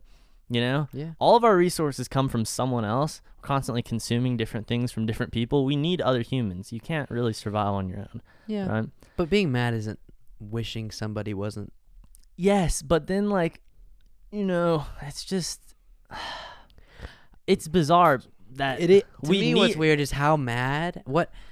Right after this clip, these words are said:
Speaker 2: like, proportionally, how mad we'll get at how small something is.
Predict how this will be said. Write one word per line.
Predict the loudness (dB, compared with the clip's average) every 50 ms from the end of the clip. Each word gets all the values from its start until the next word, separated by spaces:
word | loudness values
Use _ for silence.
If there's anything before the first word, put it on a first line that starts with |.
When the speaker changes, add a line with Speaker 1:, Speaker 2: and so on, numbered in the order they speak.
| -12 -6
Speaker 2:
like, | -4 -2 -2 -4 -4 -6
proportionally, | -6 -6 -4 -4 -4 -4 -4 -4 -4 -4 -4 -2 -2 -2
how | -2 -2 -4 -4
mad | -2 -2 -4 -4 -4 -4
we'll | -4 -4
get | -2 -4 -4 -2
at | -4 -6
how | -4 -6 -8
small | -8 -8 -8 -8 -8 -8
something | -8 -10 -12 -12 -12 -14 -14
is. | -16 -18 -20 -20